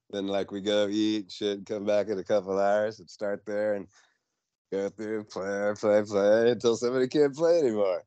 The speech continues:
And it's like, we did that, like, six, you know, six days a week. And, uh,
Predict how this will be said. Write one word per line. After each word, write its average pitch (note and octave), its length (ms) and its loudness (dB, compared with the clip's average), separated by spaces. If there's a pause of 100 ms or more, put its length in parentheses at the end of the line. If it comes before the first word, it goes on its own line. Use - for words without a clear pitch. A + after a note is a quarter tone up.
And G#2 80 -6
it's - 200 -6
like, G2+ 200 0
we A2 120 0
did A#2 180 2
that, A#2+ 180 6
like, A#2 160 0
six, A#2 320 -6
you C3+ 160 -6
know, A2+ 120 -2
six - 300 -8
days A#2+ 280 0
a B2+ 80 -6
week. D3+ 320 -2 (600)
And, F#2+ 180 -4
uh, F2 360 0